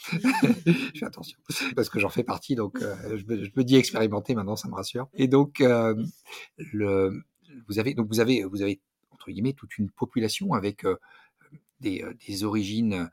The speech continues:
sociales différentes, euh, avec, euh,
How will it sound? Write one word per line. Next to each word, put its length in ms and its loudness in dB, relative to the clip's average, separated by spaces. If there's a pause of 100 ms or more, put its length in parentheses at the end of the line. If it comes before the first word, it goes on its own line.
(280)
sociales 500 -6
différentes, 720 -4 (440)
euh, 100 -14 (200)
avec, 400 -2
euh, 200 2